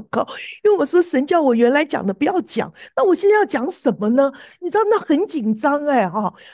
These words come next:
很紧张，主日崇拜耶，哈，我就很紧张。那然后，那我就心里想，那神就一直跟我说，“你，<laughs> 你”，就说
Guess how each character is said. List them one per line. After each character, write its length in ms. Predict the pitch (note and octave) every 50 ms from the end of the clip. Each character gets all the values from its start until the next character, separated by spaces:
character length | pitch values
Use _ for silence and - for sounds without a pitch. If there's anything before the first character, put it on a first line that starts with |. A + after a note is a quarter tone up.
| _
很 160 | - C#4 D4 F#4
紧 240 | - D#4 A#3 A3
张， 240 | A3 - C#4 C#4+ D4+
主 200 | - - A#3+ G#3+
日 160 | C#4 F#4+ F#4+ -
崇 280 | - - - A3 A3
拜 240 | A3 - E4+ D#4 B3+
耶， 240 | G3+ G3 E3+ D3+ -
哈， 260 | C#3+ D3+ G3 - D#3+ - _ _ _ _ - - - _
我 80 | F4+ F4+
就 160 | F4+ A4 G#4+
很 340 | G#4+ - D#4+ D4 D4+ F#4 F#4+
紧 220 | - C4 A3 A3+
张。 260 | A3 C#4 C4+ C#4 C#4 - _ - - - _ _
那 120 | - G#4 G4
然 160 | F#4+ F#4+ G4
后， 80 | G4+ G#4 G4 F#4 E4 - _
那 140 | - F4+ F4
我 120 | D#4+ D4
就 260 | D4 - F#4+ F#4 - -
心 300 | _ - - - F#4+ F#4+
里 140 | E4 C#4 C#4
想， 180 | C#4 C#4+ C4+ - - - - - - _ -
那 100 | G4+ G4+
神 260 | - - D4 B3+ C#4+
就 140 | D#4 F4+ E4+
一 140 | D4+ E4
直 120 | - - C#4
跟 160 | G#3+ C#4+ D4
我 160 | C#4 B3+ G#3 G3
说 300 | - - B3 B3 B3 A#3+ _ _ _ _ _ _ _
，“你， 160 | - A3+ G#3+
<laughs> 80 | - -
你”， 240 | A3 A3 A3+ C#4+ - - - - _ - - B3 A3+ - - - - - - _
就 120 | _ - E4+
说 220 | - - E4 D#4+